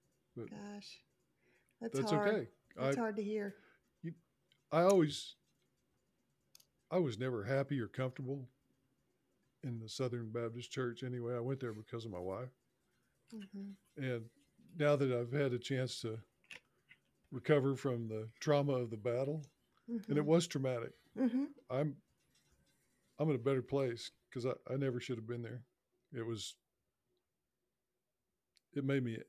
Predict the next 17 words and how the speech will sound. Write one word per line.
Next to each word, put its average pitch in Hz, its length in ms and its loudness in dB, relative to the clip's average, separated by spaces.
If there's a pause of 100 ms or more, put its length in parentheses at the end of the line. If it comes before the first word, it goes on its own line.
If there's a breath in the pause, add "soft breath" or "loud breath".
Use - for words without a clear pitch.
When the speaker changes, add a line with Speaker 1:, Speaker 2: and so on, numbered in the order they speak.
(140)
Speaker 1:
uh, 139 120 2 (360)
now 143 140 4
I 139 40 6
liked 147 240 4
my 117 60 -4
Sunday 120 260 0
school 104 200 -8
class 107 340 -8
'cause 104 160 -12
there 113 100 -6
were 104 120 -10
people 107 360 -4
like 107 140 -8 (840)
Apostle 120 360 0
Duke 110 300 -6
in 113 160 -10
it. - 80 -14